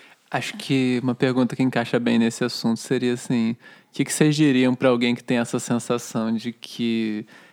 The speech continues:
eu não consigo meditar, porque eu sento, a minha mente fica uma loucura.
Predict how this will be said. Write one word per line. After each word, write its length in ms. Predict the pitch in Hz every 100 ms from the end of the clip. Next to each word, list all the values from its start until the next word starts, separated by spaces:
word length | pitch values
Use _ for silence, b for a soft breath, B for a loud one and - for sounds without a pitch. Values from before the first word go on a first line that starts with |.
| b -
eu 180 | 127
não 280 | 123 127 135
consigo 600 | 135 139 151 - 143 139
meditar, 520 | 135 127 127 - 120
porque 220 | 110 110 131
eu 320 | 131 156 165
sento, 720 | - - 139 143 151 151 156
a 80 | 139
minha 360 | 139 143 143
mente 460 | 123 131 135 143 139
fica 300 | - 143 -
uma 160 | 143 139
loucura. 1040 | 143 147 - - 135 139 135 120 117 127